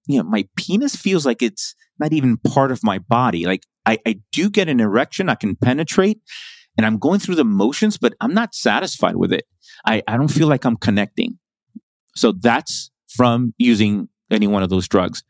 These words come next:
I think the drugs are great when they work. I think the right dosage matters. So I'm not saying anything against those drugs. I'm just saying that, that that's what some people have experienced.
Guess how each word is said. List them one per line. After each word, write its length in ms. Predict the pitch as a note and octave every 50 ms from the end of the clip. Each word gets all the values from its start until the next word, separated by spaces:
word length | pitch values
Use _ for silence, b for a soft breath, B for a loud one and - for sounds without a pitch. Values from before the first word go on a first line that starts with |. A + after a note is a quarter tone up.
| _ _ _ _ _ _ _ _ _
I 140 | - G#2+ G#2+
think 260 | G2 - A#2+ A2+ -
the 80 | - G#2+
drugs 320 | - - A2 G#2 G2 F#2 - -
are 180 | - G#2 F#2+
great 360 | E2 - - G#2+ A2 A2+ - -
when 140 | G#2+ G#2+
they 120 | G2 G2 G2
work. 320 | G2+ A#2+ C3 C#3 C#3+ - -
I 80 | G2+
think 240 | A2 - A2+ G#2 -
the 80 | A2 F#2+
right 220 | G2 G2 F#2 - _
dosage 420 | - A2 A2 A2 - - G#2+ - -
matters. 340 | A#2+ B2 B2+ B2 B2 A#2+
So 80 | - G#2
I'm 100 | G2 G#2+
not 200 | G#2+ G2+ G2 -
saying 200 | - A#2 G2+ G2
anything 320 | G2 G2 G2 F2 G#2+ G2
against 280 | F#2+ E2+ G#2 G2 F#2+ -
those 180 | A#2 G#2+ F#2 -
drugs. 320 | - E3 E3+ D3 A2 -
I'm 140 | A2 G2 F#2+
just 160 | G#2 F#2+ -
saying 220 | A#2 G#2+ G2+ F#2+
that, 200 | F#2 F#2+ F#2+ F#2 b b b b b b
that 260 | - A2 A2+ F2+ -
that's 240 | G2 A2 G2+ - -
what 200 | - G#2+ G2+ - _
some 140 | - B2 G#2+
people 280 | - - - - F#2+ G2
have 160 | F#2 E2+ -
experienced. 720 | - - - - G2 F2+ - - - - - - - -